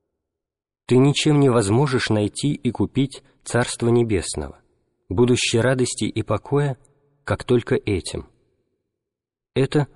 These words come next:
уединенное чтение и слушание со вниманием и усердием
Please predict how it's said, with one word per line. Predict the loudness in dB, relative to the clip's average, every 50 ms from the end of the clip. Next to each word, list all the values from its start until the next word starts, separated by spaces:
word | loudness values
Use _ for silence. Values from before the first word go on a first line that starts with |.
| _ -4
уединенное | -2 0 0 2 2 2 4 4 4 4 4 4 4 4 2 0
чтение | -2 -4 -6 -2 0 0 2 2 2 2 0 -2 -4 -6 _
и | -6 -4
слушание | 0 0 0 0 0 0 0 0 2 2 0 -2
со | -2 -4 -2
вниманием | 0 2 2 2 2 2 2 2 0 0 -2
и | -2 -2
усердием | -2 -2 -4 -4 -2 -2 -2 0 0 -2 -2 -2 -2